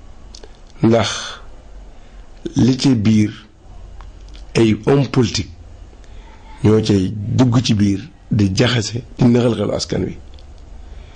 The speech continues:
Te loolu man rafetlu wu ma ko en tant que taalibe. Man taalibe Serigne Touba laa, te gëm naa ne Serigne Touba laay liggéeyal, ndax dëkkam bii mu nekk, bëgg fee nekk, taxu fee nekk, Serigne Touba lay bool ci boobu nga bokk ci.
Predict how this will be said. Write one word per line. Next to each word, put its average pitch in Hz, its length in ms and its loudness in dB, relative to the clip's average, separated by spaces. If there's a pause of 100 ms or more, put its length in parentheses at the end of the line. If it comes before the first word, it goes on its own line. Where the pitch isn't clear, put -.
(120)
Te - 100 -2
loolu 117 440 2 (500)
man 117 180 4
rafetlu 113 400 2
wu 107 120 2
ma 98 60 -2
ko - 160 -12
en 117 100 -2
tant 113 240 -2
que - 100 -4 (160)
taalibe. 107 360 0 (800)
Man 110 180 4
taalibe 107 280 2
Serigne 101 300 -2
Touba 98 280 -2
laa, 95 240 -4 (440)
te 117 100 2
gëm 139 340 4
naa 139 120 2
ne 113 60 0
Serigne 127 240 -2
Touba 120 220 0
laay 104 140 -2
liggéeyal, 101 460 -2 (380)
ndax 117 160 2
dëkkam 120 380 0
bii 120 120 0
mu 131 120 4
nekk, 113 240 -2 (520)
bëgg 117 300 2
fee 117 180 2
nekk, 107 260 -2
taxu 104 200 -4
fee 101 160 0
nekk, 107 220 -4
Serigne 113 240 -4
Touba 104 200 0
lay 101 120 -2
bool 104 200 -2
ci 110 100 -6
boobu 107 140 -2
nga 107 100 -2
bokk - 280 -6
ci. - 100 -12